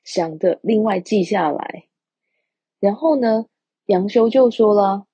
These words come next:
“黄卷呢，就是有颜色的丝；色和丝呢，合并成字叫做绝。幼妇呢，就是少女；少女加起来这个字呢，就是妙。”外孙呢，是女儿的儿子，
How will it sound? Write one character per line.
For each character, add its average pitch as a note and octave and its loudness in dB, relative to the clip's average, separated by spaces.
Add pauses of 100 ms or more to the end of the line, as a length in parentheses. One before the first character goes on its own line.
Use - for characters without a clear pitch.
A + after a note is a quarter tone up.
(260)
“黄 F#3+ -2
卷 C4 0
呢， G3 0
就 A3+ -2
是 G#3+ -2
有 D#3 4
颜 C#3+ -2
色 G3 0
的 D3+ 2
丝； E3 -6 (240)
色 A#3+ 0
和 G3+ -6
丝 F#3+ -4
呢， F3 -2 (140)
合 E3 2
并 A3 -2
成 E3+ -4
字 G#3 -2
叫 E3+ 0
做 E3+ -2
绝。 - -4 (500)
幼 C4+ 4
妇 A#3+ -2
呢， G3 -2
就 G#3+ 0
是 G#3+ -2
少 G#3+ -2
女； D3+ -8 (320)
少 C4 0
女 E3+ -4
加 G#3+ -6
起 G3 -4
来 D3 -2
这 G#3+ 0
个 F#3 2
字 G3+ -2
呢， D#3+ -2
就 F3 -2
是 D#3+ -6 (100)
妙。” A3+ -2 (840)
外 D#4 0
孙 B3 0
呢， A3+ -2
是 C4 -2
女 F#3 0
儿 D#3+ -2
的 E3 0
儿 E3+ 0
子， - -2